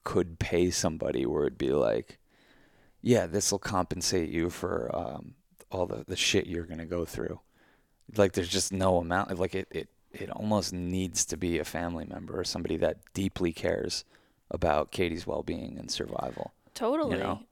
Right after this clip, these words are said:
Speaker 2: You know, ideally it always is, but
Speaker 1: Yeah.
Speaker 2: yeah, and that's, we're gonna be there as much as possible, but
Speaker 1: We're
Speaker 2: yeah.
Speaker 1: needed. It's, uh, you know, we had a lot of fun
Speaker 2: Even
Speaker 1: while we could.
Speaker 2: <laughs> No, don't say
Speaker 1: <laughs>
Speaker 2: that. Don't, no, I know you're not gonna, like,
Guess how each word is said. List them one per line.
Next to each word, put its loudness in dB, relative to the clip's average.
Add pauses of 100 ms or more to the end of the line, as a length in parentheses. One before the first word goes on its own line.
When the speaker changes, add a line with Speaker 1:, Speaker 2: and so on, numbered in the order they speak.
Speaker 2:
You -6
know, -6
ideally -8
it -10
always -10
is, -10
but -14 (140)
Speaker 1:
Yeah. 0 (1160)
Speaker 2:
yeah, -6
and -16 (200)
that's, -4 (260)
we're -6
gonna -4
be -10
there -6
as -10
much -10
as -12
possible, -8
but -2
Speaker 1:
We're 0
Speaker 2:
yeah. 6
Speaker 1:
needed. 2
It's, -2
uh, 2
you -6
know, -6 (180)
we 0
had 0
a 4
lot 2
of -4
fun -8 (260)
Speaker 2:
Even 2
Speaker 1:
while 2
we 0
could. -10
Speaker 2:
<laughs> -18
No, 2
don't 6
say 8
Speaker 1:
<laughs> -
Speaker 2:
that. 2
Don't, -2 (140)
no, -2
I 0
know -2
you're -4
not -4
gonna, -8
like, -8